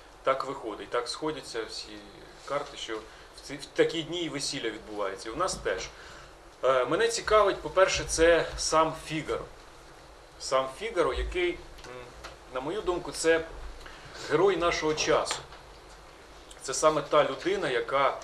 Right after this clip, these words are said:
сьогодні, е, ну, це я зразу проводжу паралель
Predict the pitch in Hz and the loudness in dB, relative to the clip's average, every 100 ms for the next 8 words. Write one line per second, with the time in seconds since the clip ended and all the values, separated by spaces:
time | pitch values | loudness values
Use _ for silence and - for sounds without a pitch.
0 | - - 120 113 156 170 151 151 143 - | -12 -10 -8 0 4 4 2 -6 -6 -8
1 | - - - - - 113 113 110 147 170 | -10 -14 -16 -18 -6 -2 0 -2 -4 0
2 | 170 151 175 - 147 143 143 135 - 135 | 0 4 4 4 -2 -2 -2 -6 -2 -2
3 | 139 139 | 2 0